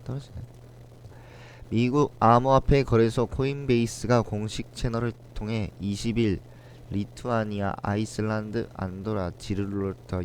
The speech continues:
영국 채널 건지섬, 영국 자치령 맨섬 등 여섯 개 국가 및 지역에 서비스를 확장한다고 밝혔다.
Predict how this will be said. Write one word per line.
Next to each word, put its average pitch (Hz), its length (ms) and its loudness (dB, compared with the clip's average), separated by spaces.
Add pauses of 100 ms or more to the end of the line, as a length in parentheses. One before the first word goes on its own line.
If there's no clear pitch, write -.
영국 95 360 -12
채널 120 340 -6
건지섬, 90 680 -8 (160)
영국 98 380 -12
자치령 117 560 -4
맨섬 95 460 -6
등 110 200 -4 (680)
여섯 110 240 -4
개 139 120 0
국가 117 380 -2
및 113 220 -4
지역에 104 420 -2
서비스를 120 640 -2
확장한다고 113 640 -4
밝혔다. 82 720 -6